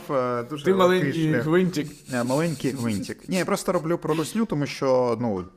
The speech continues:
Speaker 1: типа, мої скіли зараз,
Speaker 2: Мгм.
Speaker 1: вони дозволяють робити саме на ці теми, наприклад,
Speaker 2: Мгм.
Speaker 1: там, вскривати, там, м, спецслужби російські, тим, чим ми зараз займаємося, там, про Ф С Б.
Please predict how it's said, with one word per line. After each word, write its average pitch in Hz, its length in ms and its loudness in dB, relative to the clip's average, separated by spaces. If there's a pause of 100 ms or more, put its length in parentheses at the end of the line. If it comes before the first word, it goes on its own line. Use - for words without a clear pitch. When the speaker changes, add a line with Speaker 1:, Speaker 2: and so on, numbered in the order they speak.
(140)
Speaker 1:
типа, 98 140 -6
мої 120 260 0
скіли 208 400 -2
зараз, 117 320 0
Speaker 2:
Мгм. 123 100 -4
Speaker 1:
вони 131 240 -2
дозволяють 117 600 0
робити 110 440 -2 (340)
саме 117 320 0
на 104 120 -2
ці 104 220 -8
теми, 135 440 0
наприклад, 104 480 -2
Speaker 2:
Мгм. 95 160 0
Speaker 1:
там, - 20 -8 (120)
вскривати, 110 520 0
там, 92 180 -4
м, 90 160 -10 (1120)
спецслужби 156 680 -2
російські, 120 400 -2
тим, 98 220 -4
чим 104 220 -2
ми 101 80 2
зараз 92 260 -2
займаємося, 92 540 -4
там, 85 180 -4
про 95 240 -2
Ф 90 160 -4
С 95 120 -6
Б. - 200 -8